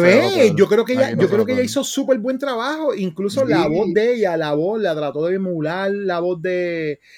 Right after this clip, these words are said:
Speaker 1: de, ay, ¿cómo se llamaba la actriz? Me pa-, parece mentira que se me olvide el nombre de ella, pero la actriz original era,
Speaker 3: Original.
Speaker 1: este, Yvonne De Carlo, Yvonne De Carlo. Ella hace unas cosas en la voz, en, en Sherry Moon Zombie en la película,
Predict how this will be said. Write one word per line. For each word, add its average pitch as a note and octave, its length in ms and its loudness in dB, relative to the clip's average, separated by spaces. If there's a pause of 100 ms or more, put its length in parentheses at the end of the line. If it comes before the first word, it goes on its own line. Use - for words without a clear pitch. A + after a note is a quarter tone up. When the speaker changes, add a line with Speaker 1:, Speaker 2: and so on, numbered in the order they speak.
(180)
Speaker 1:
de, D3 360 0
ay, D#3 200 -4
¿cómo C#3+ 200 -12
se F3 120 -12
llamaba E3 220 -6
la E3 80 -4
actriz? D3 220 -12
Me B2+ 180 -10
pa-, B2 160 -14
parece B2 280 -12
mentira D#3+ 260 -10
que D3 80 -12
se - 80 -18
me C#3+ 60 -8
olvide C#3 180 -8
el C#3+ 60 -12
nombre D3 240 -8
de D3+ 80 -4
ella, C#3+ 120 -2
pero B2 120 -12
la B2 100 -10
actriz C3 300 -8
original D3 520 -10 (440)
era, D3 80 2
Speaker 3:
Original. D#3 540 0
Speaker 1:
este, C3 600 -4
Yvonne G3 360 4
De G#3+ 120 2
Carlo, F3 480 0
Yvonne C#3+ 240 -4
De F#3+ 80 -2
Carlo. F#3 280 -2 (260)
Ella A#3 400 -2
hace B3 200 -4
unas A3 220 -6
cosas A3+ 380 -8
en A3 100 -4
la G#3+ 80 -4
voz, G#3+ 240 -4
en, G3+ 140 -8
en F3 100 -8
Sherry F#3 220 -6
Moon F#3 140 -6
Zombie G3+ 240 -6
en G3+ 60 -4
la G#3 80 -4
película, G3 360 -6